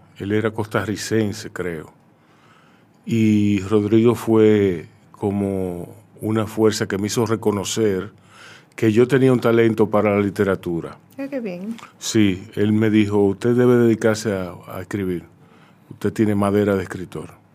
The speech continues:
Speaker 1: Entonces, eso fue por un ensayo que yo escribí de Hermann Hesse, eh, de Damián, de Demián,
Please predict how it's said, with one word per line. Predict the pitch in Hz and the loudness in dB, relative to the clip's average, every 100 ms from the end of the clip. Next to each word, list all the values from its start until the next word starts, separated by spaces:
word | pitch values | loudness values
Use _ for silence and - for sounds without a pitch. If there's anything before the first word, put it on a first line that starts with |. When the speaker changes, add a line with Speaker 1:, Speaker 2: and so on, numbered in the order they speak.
| _ _ _ _ _ _ _ _ | _ _ _ _ _ _ _ _
Speaker 1:
Entonces, | - 104 98 104 95 98 - 101 95 - - | -6 -6 -4 -2 -2 -4 -2 -2 -2 -6 -8
eso | 110 113 | -4 0
fue | 117 | 2
por | 113 110 | 4 4
un | 131 | 4
ensayo | 123 135 123 113 | 2 0 2 4
que | 110 | 4
yo | 107 | 4
escribí | 113 123 123 117 | 4 4 2 2
de | 110 | 0
Hermann | 104 113 120 117 | -2 -2 0 0
Hesse, | 120 110 - - - _ - - - - - _ _ - | 2 0 -2 -12 -16 _ -20 -20 -20 -20 -20 _ _ -6
eh, | 117 110 104 104 101 98 | -2 2 2 2 2 2
de | 104 | 0
Damián, | 104 107 110 113 107 95 90 | 0 2 4 4 2 -2 -6
de | 95 | -4
Demián, | 98 98 104 101 87 85 | -2 0 2 0 -2 -8